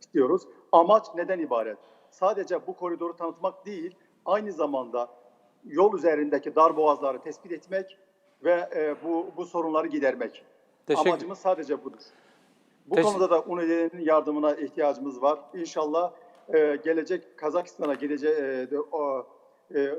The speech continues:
Speaker 1: Aktao ve Kuruk limanlarına gide-, e, e, gitmeyi düşünüyoruz inşallah bu gelecek, e, deməli, z-, e, aylarda.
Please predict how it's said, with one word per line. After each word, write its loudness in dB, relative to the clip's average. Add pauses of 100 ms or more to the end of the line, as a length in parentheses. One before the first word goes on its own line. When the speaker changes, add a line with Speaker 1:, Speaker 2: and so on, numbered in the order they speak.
Speaker 1:
Aktao 4
ve 0
Kuruk -6
limanlarına -2
gide-, -6
e, -8 (800)
e, -6 (200)
gitmeyi 2
düşünüyoruz 4
inşallah 4
bu 2 (300)
gelecek, 4
e, -10
deməli, 0
z-, -4
e, -10 (200)
aylarda. 2